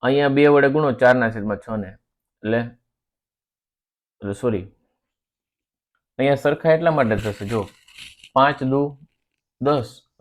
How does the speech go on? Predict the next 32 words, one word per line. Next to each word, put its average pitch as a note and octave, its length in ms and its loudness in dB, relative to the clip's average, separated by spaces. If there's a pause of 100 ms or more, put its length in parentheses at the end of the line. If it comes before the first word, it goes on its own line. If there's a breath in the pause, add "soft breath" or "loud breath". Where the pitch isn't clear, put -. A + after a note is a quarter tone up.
(120)
પાંચ B2 260 -4
તેરી A2+ 120 -4
પંદર, A2+ 180 -4
એટલે G2+ 140 -2
બેના A#2 220 0
છેદમાં A2+ 320 -6
ત્રણ A#2 260 -6
થયું. B2+ 220 -14 (100)
અહીંયા A#2+ 180 -4
છેદ D3+ 220 -2
વડે A#2+ 260 2
તો A2+ 100 -4
પણ A2+ 180 -6
બેના A2+ 260 -2
છેદમાં G#2 300 -8
ત્રણ F2 140 -12
થાય. - 260 -20 (1300)
પાંચ D3 320 0
તેરી D3+ 180 4
પંદર D3+ 400 0
ને A2 120 0
બે A#2 180 2
દુ B2 160 -2
ચાર, A#2+ 180 -2
એટલે - 120 -6
પંદર C3 240 -2
મોટા C3+ 300 -2
થાય, G#2 220 -4
એટલે A2+ 200 -6 (640)
આ G#2 100 -4
મોટું F#2+ 300 -6
થશે. - 280 -20